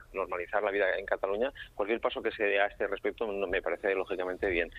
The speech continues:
Eh, ¿cuál es el paso más adecuado? Pues, ostras, eh, el gobierno y, y, y, lo, y, la, y el legislativo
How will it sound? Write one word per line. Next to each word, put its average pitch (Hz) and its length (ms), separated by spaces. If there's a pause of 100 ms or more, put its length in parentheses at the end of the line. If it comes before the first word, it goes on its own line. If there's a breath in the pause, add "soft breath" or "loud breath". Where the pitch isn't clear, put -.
(380 loud breath)
Eh, 95 420
¿cuál 131 160
es - 80
el 131 100
paso 127 220
más 117 160
adecuado? 117 360
Pues, - 160
ostras, 101 200
eh, 87 240
el 95 100
gobierno 101 460
y, 98 160
y, 95 460
y, 98 40
lo, 92 220
y, - 60
la, 95 100 (100)
y 98 120
el 92 80
legislativo 98 600